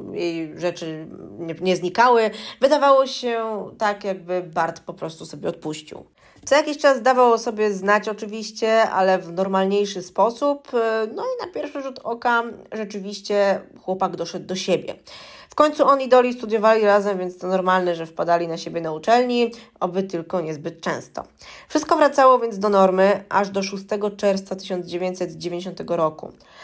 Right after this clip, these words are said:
Była to środa i tego dnia Dolly nie miała żadnych zajęć, powiedziała więc bliskim, że zamierza pomalować meble w ogrodzie. No, zapowiadał się taki zwyczajny, luźny dzień.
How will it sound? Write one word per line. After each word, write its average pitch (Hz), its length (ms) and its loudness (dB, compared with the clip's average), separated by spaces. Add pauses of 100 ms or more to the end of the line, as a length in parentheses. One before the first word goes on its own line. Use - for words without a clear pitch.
(140)
Była 294 200 6
to 269 140 -4
środa 185 580 4 (220)
i 202 360 -4
tego 226 220 -2
dnia 208 260 0
Dolly 208 200 0
nie 202 140 -2
miała 202 220 4
żadnych 170 320 -8
zajęć, 202 640 0
powiedziała 175 600 0
więc 165 180 -8
bliskim, 165 640 -10
że 156 220 -6
zamierza 156 320 -6
pomalować 156 580 -6
meble 240 280 0
w 208 80 -8
ogrodzie. 196 520 2 (320)
No, 262 60 0
zapowiadał 311 520 4
się 262 80 -14
taki 240 420 -6
zwyczajny, 214 800 -2
luźny 190 420 0
dzień. 185 500 -2